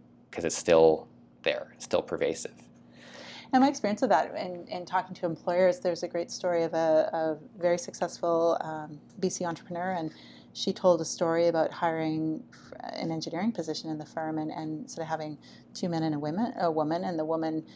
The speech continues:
Speaker 2: you know, in terms of, you know, their experience and their level of, um, time on the job and credentialing was p-, pretty consistent. Um, she had slightly better references, she had slightly more publications or something, I can't remember exactly, but sort of had a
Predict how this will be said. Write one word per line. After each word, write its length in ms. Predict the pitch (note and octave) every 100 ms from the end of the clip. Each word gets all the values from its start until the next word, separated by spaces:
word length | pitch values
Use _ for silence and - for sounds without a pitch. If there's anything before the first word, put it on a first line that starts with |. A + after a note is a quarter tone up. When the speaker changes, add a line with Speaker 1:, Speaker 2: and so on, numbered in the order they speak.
| - -
Speaker 2:
you 60 |
know, 100 | A3+
in 80 | E3
terms 260 | D#3 F3 E3
of, 140 | D#3+
you 120 | - C4
know, 80 |
their 120 | - -
experience 540 | - - A3+ G3 F3+
and 100 | F3
their 120 | D#3+
level 300 | D#3+ D#3 D#3
of, 240 | D3+ D3+ -
um, 440 | - D#3+ D3+ C#3+ D3 - -
time 220 | G#3+ F#3
on 80 | E3
the 60 |
job 440 | D#3+ E3 D#3+ D#3 D#3
and 120 | D#3
credentialing 520 | - E3 E3 - D#3
was 180 | D#3 D#3+
p-, 60 | - - - -
pretty 200 | - D#3+
consistent. 680 | - C#3 E3 - C4 B3 - -
Um, 340 | E3+ D#3 D3 D3+
she 280 | - F#3 E3+
had 200 | E3 D#3+
slightly 260 | - D#3
better 180 | C#3+ D#3
references, 560 | G#3 A#3+ A#3 A3+ G3+ -
she 120 | -
had 180 | C3+ -
slightly 360 | D3+ - D3+
more 300 | D3 D3 C#3+ - - - - - - - - - - -
publications 580 | - - G3+ G3+ F3
or 60 | C#3
something, 380 | - F3+ E3 E3
I 60 | D3+
can't 200 | - C#3
remember 260 | D#3 D#3
exactly, 420 | D#3 - D3+ - D#3+
but 220 | D#3 -
sort 120 | E3
of 40 |
had 100 |
a 40 | D#3+